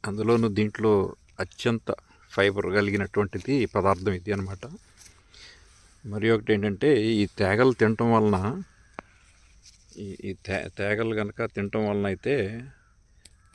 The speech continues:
అందరూ ఫేషియల్ చేయించుకుంటారు మూడు వేలు ఇచ్చి, ఐదు వేలు ఇచ్చి, కానీ ఈ తేగలు నవ్వటం వలన మన బొగ్గులు కానీ, ఇవి అన్నీ కానీ ఎక్కడా కూడా, ఆ, ఆ,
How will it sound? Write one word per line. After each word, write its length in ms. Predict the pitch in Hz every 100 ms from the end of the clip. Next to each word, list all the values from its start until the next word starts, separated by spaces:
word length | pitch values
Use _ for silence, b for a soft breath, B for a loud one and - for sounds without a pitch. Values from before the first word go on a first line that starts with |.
| -
అందరూ 240 | 95 107
ఫేషియల్ 460 | 107 107 120 131 123
చేయించుకుంటారు 580 | 117 113 - 113 113 113
మూడు 240 | 110 107
వేలు 140 | 107 107
ఇచ్చి, 220 | - 104
ఐదు 120 | 98
వేలు 140 | 101
ఇచ్చి, 200 | 98 -
కానీ 180 | 101 101
ఈ 80 | 131
తేగలు 380 | 95 98 104 110
నవ్వటం 340 | 104 101 117
వలన 200 | 107 104
మన 200 | 107 101
బొగ్గులు 400 | 92 92 98 104
కానీ, 240 | 107 104 104
ఇవి 160 | 98
అన్నీ 200 | 101 101
కానీ 300 | 101 101 104
ఎక్కడా 300 | 98 - 98
కూడా, 320 | 101 104 104 107 b b b b b b - 98
ఆ, 60 | 92 92 92 90 90 90 90 90 - - _ _ - 98
ఆ, 240 | 92 85